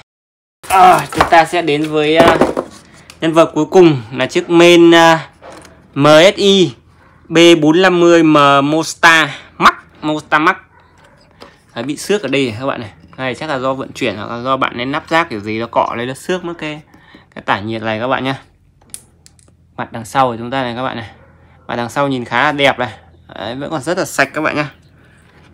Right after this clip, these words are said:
Vỉ đây. Cái này là tem của bên Mai Hoàng này các bạn này. Hàng chính hãng bên Mai Hoàng. Mua năm, à, hai không mười chín các bạn. Mua hai không mười chín tức là hết, hết bảo hành rồi các bạn nhá. Mua hai không mười chín là hết bảo hành rồi.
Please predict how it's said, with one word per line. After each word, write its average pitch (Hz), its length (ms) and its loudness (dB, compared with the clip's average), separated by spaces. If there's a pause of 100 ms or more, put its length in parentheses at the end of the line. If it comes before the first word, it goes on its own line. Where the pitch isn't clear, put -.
(280)
Vỉ 123 420 -4
đây. 139 220 2 (1600)
Cái 139 120 -4
này 151 180 2
là 131 120 2
tem 156 400 0 (300)
của 143 120 -6
bên 147 200 -2
Mai 156 240 2
Hoàng 143 420 2
này 123 100 -4
các 131 80 -4
bạn 139 160 0
này. 123 160 -4 (1040)
Hàng 123 240 -4
chính 143 180 -8
hãng 151 240 -4
bên 165 140 0
Mai 151 200 2
Hoàng. 131 420 0 (600)
Mua 156 180 0
năm, 156 360 0
à, 156 120 2
hai 160 220 0
không 160 260 -6
mười 139 140 -2
chín - 340 -2
các - 100 -4
bạn. - 220 2
Mua 156 140 2
hai 160 160 2
không 156 220 -2
mười 135 160 -2
chín 151 280 -6
tức 208 120 -8
là 156 140 0
hết, 175 240 -8
hết 202 260 -8
bảo 120 160 2
hành 131 220 -6
rồi 127 120 -6
các 147 60 -4
bạn - 160 -4
nhá. 156 140 -2 (920)
Mua 143 120 -6
hai 147 140 0
không 147 160 -4
mười 131 100 -2
chín 127 220 -6
là 156 80 -2
hết 170 200 -6
bảo 117 120 0
hành 117 200 -6
rồi. 113 180 -4